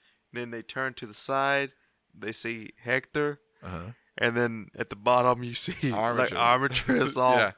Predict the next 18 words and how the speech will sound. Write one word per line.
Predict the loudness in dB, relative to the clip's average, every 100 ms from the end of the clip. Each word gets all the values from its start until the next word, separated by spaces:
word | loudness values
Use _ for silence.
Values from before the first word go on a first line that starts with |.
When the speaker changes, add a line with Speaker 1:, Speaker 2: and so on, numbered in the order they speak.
| _ -8
Speaker 1:
like, | -6 -6 -6
covered | -2 0 0
with | -2 2
bodies. | 2 4 0 -4 -10 -14
Speaker 2:
Yeah. | 2 4 6 2 -8 -20 -4
So | -2
you | 2
know | 4 4
they're | 4
gonna | 0
bring | -2 2
back | 0 0 -2
Armistice, | -2 -4 -4 -6 -6 -12
Hector, | -2 -2 -2 -8 -8 -12 _ _ _ _ _ -2
Agent | 0 0
Armistice, | -4 -6 -6 -6 -6 -8 _ _
and | -8 -6 -6 -6 -8 -14 _ _
what | -12 -10